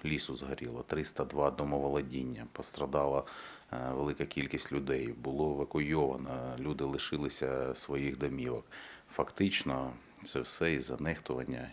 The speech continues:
якимись елементарними правилами пожежної безпеки. Тому хотів би всіх застерегти, саме, е,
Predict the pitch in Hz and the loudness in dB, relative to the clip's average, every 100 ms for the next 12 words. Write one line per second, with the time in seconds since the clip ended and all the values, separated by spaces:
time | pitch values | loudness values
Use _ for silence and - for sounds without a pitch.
0 | - 64 69 69 64 65 67 67 73 73 | -8 -6 -2 -2 -2 -2 -2 -2 2 2
1 | 67 62 62 - 69 67 64 64 - - | 2 -4 -4 2 4 2 -2 -4 -6 -2
2 | 67 64 62 - - - - - - - | -2 -2 -6 -6 -4 -4 -6 -10 -14 -14
3 | - - - 78 73 - 80 - 67 69 | -14 -16 -6 0 0 0 -2 0 0 0
4 | - 60 62 - - 65 - - 90 101 | 0 -2 -2 -4 -2 -2 -2 -2 -2 -2
5 | - - - - - - - - - 71 | -8 -20 -20 -20 -20 -18 -16 -6 4 6
6 | 67 69 67 | 6 4 2